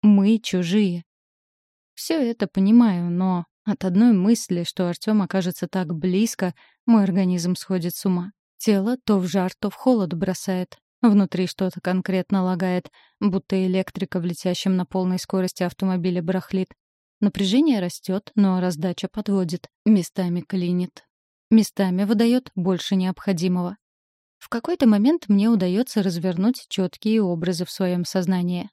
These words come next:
Но, увы, это отнюдь не то, о чём бы я хотела думать. Воспоминания всплывают без моего на то желания. Свадьба. Моя чёртова свадьба. После того, что со мной сотворили в больнице,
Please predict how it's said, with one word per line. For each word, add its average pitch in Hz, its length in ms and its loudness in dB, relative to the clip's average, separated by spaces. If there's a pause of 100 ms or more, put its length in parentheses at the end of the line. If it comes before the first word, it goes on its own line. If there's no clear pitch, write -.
Но, 202 240 4
увы, 208 300 0 (280)
это 302 240 -2
отнюдь 208 420 2
не 190 180 2
то, 190 240 0
о 240 100 -2
чём 175 260 -2
бы 180 80 -2
я 175 120 -2
хотела 185 440 -4
думать. 180 420 -2 (300)
Воспоминания 180 680 0
всплывают 190 720 -2 (240)
без 185 260 2
моего 185 340 2
на 185 120 2
то 185 120 -2
желания. 180 480 -2 (520)
Свадьба. 175 600 -8 (340)
Моя 190 320 2
чёртова 208 600 -2
свадьба. 175 640 -4 (540)
После 202 400 -2
того, 190 380 -2
что - 180 -8
со - 160 -4
мной 180 180 -2
сотворили 185 580 -2
в 165 80 -6
больнице, 185 640 -2